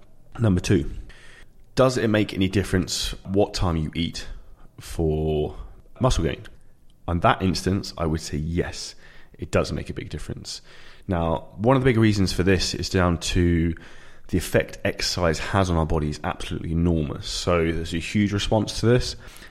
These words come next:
Now, this is why with our clients, we use the metabolic priming approach we designed with, uh, our clients at C J Coaching, where essentially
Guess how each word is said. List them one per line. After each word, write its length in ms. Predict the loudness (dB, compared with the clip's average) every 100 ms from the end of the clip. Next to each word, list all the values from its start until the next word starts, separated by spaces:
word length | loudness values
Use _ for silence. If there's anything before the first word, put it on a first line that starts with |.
| 0
Now, 100 | 2
this 200 | 4 4
is 80 | 4
why 340 | 6 6 6
with 240 | 4 2 4
our 160 | 4
clients, 420 | 4 2 2 2
we 60 | 0
use 440 | 2 2 2 -2
the 280 | 0 0 2
metabolic 460 | 2 0 2 0 2
priming 320 | 0 0 0
approach 320 | 0 0 0
we 80 | -2
designed 400 | 0 2 2 2
with, 240 | 0 -2 -10 -18 -20 -20 -6
uh, 240 | -2 -2 0
our 140 | -2
clients 320 | 0 -2 -2 -4
at 60 |
C 140 | -2 0
J 160 | 0
Coaching, 400 | 0 0 0 0
where 80 | 0
essentially 580 | 2 0 -2 0 2 0